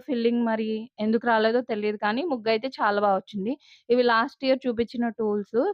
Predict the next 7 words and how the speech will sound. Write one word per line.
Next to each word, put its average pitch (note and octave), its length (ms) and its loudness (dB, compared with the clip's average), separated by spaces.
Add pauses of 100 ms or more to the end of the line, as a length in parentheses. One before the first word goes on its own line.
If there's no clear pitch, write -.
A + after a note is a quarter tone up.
(300)
ఇవి A#3+ 140 4
నేను A#3 360 2
గోవిందరాజు A3 600 2 (200)
స్వామి A3+ 400 -2
టెంపుల్ G#3 420 -2
దగ్గర G#3+ 300 -2
కొన్నాను. G3 500 -2